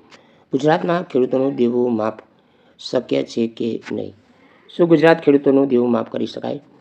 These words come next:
તો સરકાર હવે સરકારી અર્થશાસ્ત્રીઓને મેદાનમાં લાવીને ગુજરાતની જનતાને ખેડૂત વિરુદ્ધ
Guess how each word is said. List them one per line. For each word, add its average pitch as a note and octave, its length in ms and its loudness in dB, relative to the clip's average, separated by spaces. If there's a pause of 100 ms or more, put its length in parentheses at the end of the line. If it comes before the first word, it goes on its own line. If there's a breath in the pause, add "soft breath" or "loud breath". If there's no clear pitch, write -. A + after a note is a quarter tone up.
(460 soft breath)
તો C#3+ 80 -2
સરકાર D3 400 2
હવે C3+ 180 4
સરકારી B2 540 -4 (100)
અર્થશાસ્ત્રીઓને A#2 800 -6 (500 soft breath)
મેદાનમાં C#3 340 4
લાવીને B2+ 260 -2
ગુજરાતની A#2+ 460 -6
જનતાને A2 440 -8 (720 soft breath)
ખેડૂત E3+ 320 4
વિરુદ્ધ C#3+ 300 4